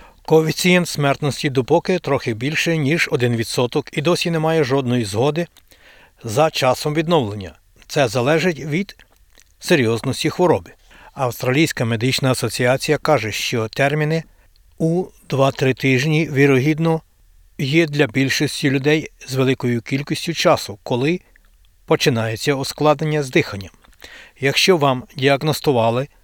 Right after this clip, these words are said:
хворобу, то реєстрація за рекомендаціями органів громадської охорони здоров'я щодня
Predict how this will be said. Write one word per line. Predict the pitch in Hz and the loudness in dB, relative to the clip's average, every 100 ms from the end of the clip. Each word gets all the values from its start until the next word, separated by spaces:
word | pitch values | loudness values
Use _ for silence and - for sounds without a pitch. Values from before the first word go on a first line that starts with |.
| _ _ - | _ _ -8
хворобу, | - 139 170 135 | 0 4 4 2
то | - 156 | 4 6
реєстрація | 165 170 - 143 143 156 151 143 | 6 2 2 2 2 2 2 2
за | 139 135 | 0 0
рекомендаціями | 120 131 123 135 131 143 123 | 0 -2 0 0 0 0 0
органів | 123 135 131 117 113 | 0 2 2 2 0
громадської | 123 120 - 135 131 | 0 -2 -2 -2 0
охорони | 117 135 117 113 | -2 -2 -2 -2
здоров'я | 104 131 170 156 131 | 0 2 2 2 0
щодня | - 196 135 113 | 0 -2 0 -2